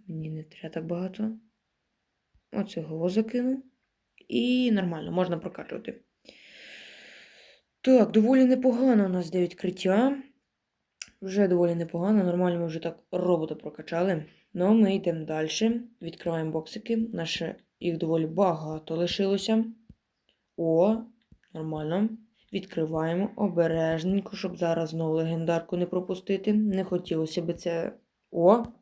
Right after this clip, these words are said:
епік. Та знов ноги, блін. Дайте якусь зброю вже. Я вже тими ногами запасся по повній. Ножки, ножки. Знов місця нема.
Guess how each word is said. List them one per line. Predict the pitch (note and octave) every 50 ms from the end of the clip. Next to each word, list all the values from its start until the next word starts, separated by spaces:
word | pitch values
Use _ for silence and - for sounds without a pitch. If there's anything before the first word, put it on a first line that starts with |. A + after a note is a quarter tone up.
| _ -
епік. | - D#3+ D#3+ - G3+ G#3 - _ _ _ _ _ _ _ _ _ _ _ _ - - - _ -
Та | E3+ E3
знов | D#3 G3 A3
ноги, | A3+ A#3 G3 E3 D3+
блін. | D#3+ E3 E3+ E3 D3+ D#3 - _ _ _ _ _ - - - - _ _
Дайте | - - - -
якусь | A3 A3 - A#3
зброю | F#3 D#3+ D#3+ D#3 D#3+ E3+ G3+ G#3+
вже. | G3 E3+ D#3+ D3+ D#3 _ _ _ _ _
Я | - F3+
вже | F3 F#3
тими | F#3 F#3 G#3 G3+ F#3+
ногами | F#3 F#3 F3+ F3 F#3+ G3 F#3 F3+
запасся | F3 E3+ F#3 F#3 - F3 E3 - - F3
по | E3+ - F3
повній. | E3+ - - E3 D3+ D3+ D3+ D3+ D3+ D3+ _ _ _ _ _ _ -
Ножки, | F#3+ F3 F3+ G3 G3+ G3+ - - _ - -
ножки. | D#3+ D#3 D#3+ F3 F3+ F3+ - - - - - D#3+ D#3+ D#3
Знов | - F#3 A3 G#3
місця | F#3 E3 - - - D3+
нема. | D#3 D3+ D3+